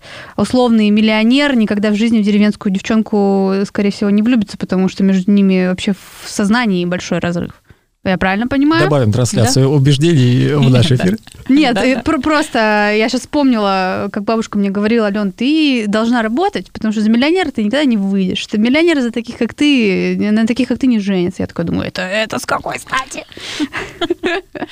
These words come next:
Speaker 3: Не знаю, может, еще Ваня что-то добавит, а, как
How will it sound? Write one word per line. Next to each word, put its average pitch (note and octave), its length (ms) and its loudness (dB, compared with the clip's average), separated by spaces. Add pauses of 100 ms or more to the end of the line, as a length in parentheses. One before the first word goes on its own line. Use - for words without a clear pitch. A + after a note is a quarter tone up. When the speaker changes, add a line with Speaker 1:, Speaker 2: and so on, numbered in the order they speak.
(520)
Speaker 3:
Не F#3+ 140 -2
знаю, G3 160 2
может, G3 180 -2
еще G3+ 180 0
Ваня E3+ 240 0
что-то - 260 -8
добавит, E3+ 600 -2
а, F3+ 420 -4
как - 240 -12